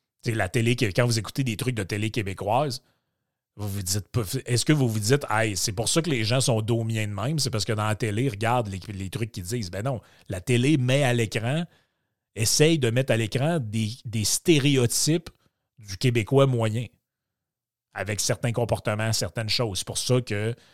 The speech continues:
quand on voyait une, des, des séries, euh, qui avaient un certain succès à l'époque, c'était souvent, il y avait des personnages que tu disais, «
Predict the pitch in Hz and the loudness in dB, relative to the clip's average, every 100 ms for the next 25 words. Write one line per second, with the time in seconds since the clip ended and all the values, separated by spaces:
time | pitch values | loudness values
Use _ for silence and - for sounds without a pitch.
0 | _ _ - 113 117 110 98 104 101 107 | _ _ -2 2 2 2 0 -2 0 0
1 | 120 107 92 87 92 87 90 95 98 - | 0 -2 -4 -6 -8 -8 -8 -4 -2 -2
2 | 110 87 107 120 113 87 87 - 90 101 | -2 -2 -2 0 -2 -4 -8 -8 -6 -4
3 | 101 110 110 101 - - 117 104 87 127 | -4 -4 -4 -6 -4 -2 0 -2 -4 -4
4 | 156 - - 90 - 101 110 131 98 95 | -2 -4 -6 -6 -6 -4 -2 -2 -2 -4
5 | 101 95 - - 107 113 131 117 85 - | -6 -4 -2 -2 -2 0 -2 -4 -8 -10
6 | 95 92 98 127 | -10 -6 -4 -6